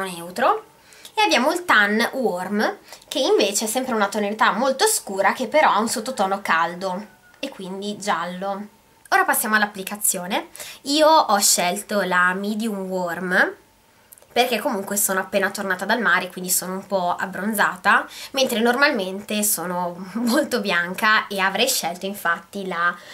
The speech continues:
eh, light neutral, che insieme al medium neutral sono le tonalità più diffuse. Procedo con l'applicazione secondo il metodo classico, quindi vado a versare un po' di prodotto direttamente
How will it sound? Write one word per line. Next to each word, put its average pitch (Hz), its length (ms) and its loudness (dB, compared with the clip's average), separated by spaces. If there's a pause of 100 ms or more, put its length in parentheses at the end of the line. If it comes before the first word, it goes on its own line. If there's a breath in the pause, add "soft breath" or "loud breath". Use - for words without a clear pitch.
(180 loud breath)
eh, 196 300 2
light 202 420 4
neutral, 196 600 0
che 214 140 -8
insieme 196 540 0
al 180 420 0
medium 208 420 -2
neutral 190 520 -2
sono 185 300 0
le 185 120 -4
tonalità 196 560 0
più 190 140 -8
diffuse. 185 800 -6 (760)
Procedo 320 380 -2
con 294 140 0
l'applicazione 208 640 -2
secondo 196 340 -2
il 180 80 -4
metodo 190 280 -6
classico, 208 800 2 (400 loud breath)
quindi 233 540 -2
vado 196 460 2
a 185 320 4
versare 185 600 2
un 196 120 -4
po' 185 140 -2
di 185 120 -6
prodotto 190 440 -6
direttamente 180 880 -6